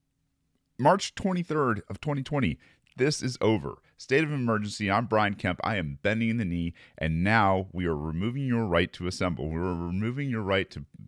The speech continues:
to be together, to conduct your businesses, to do whatever the hell you want to do.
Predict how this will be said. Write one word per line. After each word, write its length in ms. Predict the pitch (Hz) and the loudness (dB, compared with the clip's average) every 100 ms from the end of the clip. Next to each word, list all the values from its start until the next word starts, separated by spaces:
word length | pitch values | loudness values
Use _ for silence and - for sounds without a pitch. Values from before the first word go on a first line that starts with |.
| - | -6
to 220 | 78 69 - - | -4 -4 -10 -4
be 180 | 110 107 | -2 -2
together, 540 | 98 76 82 80 60 - | -4 -2 0 0 -4 -6
to 220 | 78 67 - _ _ - | -6 -6 -12 _ _ -4
conduct 400 | 95 107 - 87 | 0 0 0 -6
your 80 | |
businesses, 640 | 78 87 92 90 73 64 58 | -4 -2 -2 -2 -6 -8 -10
to 420 | - 80 82 78 - - _ _ - | -12 -8 -6 -8 -12 -20 _ _ -4
do 160 | 311 | -2
whatever 320 | 349 135 - | 2 2 2
the 80 | - | -2
hell 240 | 82 113 104 | 2 2 2
you 220 | 80 131 | -2 -2
want 220 | 113 120 | 2 2
to 80 | 87 | 2
do. 320 | 117 185 64 | 0 -2 -4